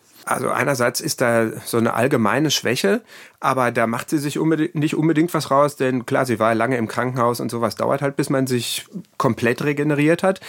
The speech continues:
Nee, sie hat eher das Gefühl, dass in ihr da irgendwie was gären würde, sozusagen. Und zwar hat sie zwar kein Fieber mehr gekriegt, aber dieser Ausschlag taucht inzwischen immer wieder mal auf. Das ist zwar jetzt nicht mehr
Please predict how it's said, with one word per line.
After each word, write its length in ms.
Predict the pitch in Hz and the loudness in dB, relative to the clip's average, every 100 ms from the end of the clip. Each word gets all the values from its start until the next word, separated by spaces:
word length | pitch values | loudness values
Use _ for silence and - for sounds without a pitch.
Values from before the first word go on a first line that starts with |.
| - - - - - | -14 -14 -14 -10 2
Nee, 140 | 147 | 4
sie 200 | 175 175 | 4 2
hat 180 | 185 - | 0 0
eher 180 | 160 175 | 0 2
das 200 | 175 - | 2 0
Gefühl, 420 | 170 - 196 196 | -2 -2 0 2
dass 180 | 175 165 | 2 0
in 220 | - 190 | 0 -2
ihr 240 | - 180 170 | 2 2 4
da 420 | 156 151 143 - - | 4 4 2 -2 0
irgendwie 500 | 208 185 180 175 160 | 4 4 2 0 2
was 340 | 151 139 139 - | 2 0 -10 -6
gären 500 | 131 135 156 131 107 | 0 2 2 0 0
würde, 280 | 101 98 90 - - | -2 -2 -6 -12 -8
sozusagen. 560 | 110 113 104 98 98 | -6 -4 -2 -2 -2
Und 120 | 107 | -4
zwar 420 | - 139 127 127 117 | -2 2 4 4 0
hat 140 | 143 | -4
sie 120 | 127 | -6
zwar 180 | - 120 | -4 -4
kein 180 | - 104 | -4 -4
Fieber 300 | - 277 131 | 0 0 0
mehr 180 | 107 107 | 0 -4
gekriegt, 480 | 120 - 180 - | -4 -2 -2 -2
aber 240 | - 131 131 | 0 0 0
dieser 320 | 127 120 - | -2 -4 0
Ausschlag 600 | 120 139 - 196 214 233 - - - - - - | 0 0 0 -2 -2 -4 -16 -16 -16 -18 -16 -2
taucht 320 | 160 160 - | 0 0 0
inzwischen 400 | 156 - 170 190 | -2 0 0 2
immer 300 | 165 170 151 | 4 4 4
wieder 180 | 160 165 | 2 2
mal 220 | 151 147 | 2 2
auf. 260 | 147 120 - | 4 2 2
Das 240 | 113 - | -2 -2
ist 200 | 147 - | -6 -4
zwar 180 | 143 131 | -2 0
jetzt 320 | 131 127 - | 0 0 2
nicht 160 | 156 156 | 2 4
mehr 400 | 143 131 120 | 4 4 0